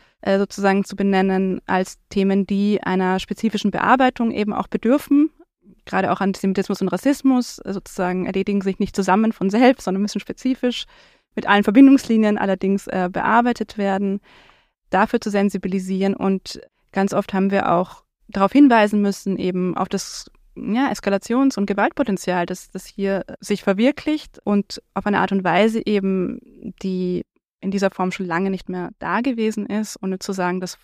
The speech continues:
vor dem siebten Oktober alles gut war. Und darauf hinzuweisen, dass es eben auch jüdische, äh,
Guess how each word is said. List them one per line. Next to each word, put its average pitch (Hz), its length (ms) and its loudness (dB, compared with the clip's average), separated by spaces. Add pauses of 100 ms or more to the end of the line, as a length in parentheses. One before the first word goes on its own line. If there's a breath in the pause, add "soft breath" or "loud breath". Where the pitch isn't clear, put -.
vor - 140 -8
dem 190 100 -4
siebten 185 220 -4
Oktober 185 260 -4
alles 175 240 -4
gut 233 260 -8
war. 262 240 -4 (560 soft breath)
Und 202 500 -2 (420)
darauf 202 260 -2
hinzuweisen, 202 600 -2
dass 185 140 -6
es 190 160 -10
eben 185 200 -8
auch 180 500 -10
jüdische, 185 640 -8
äh, - 100 -20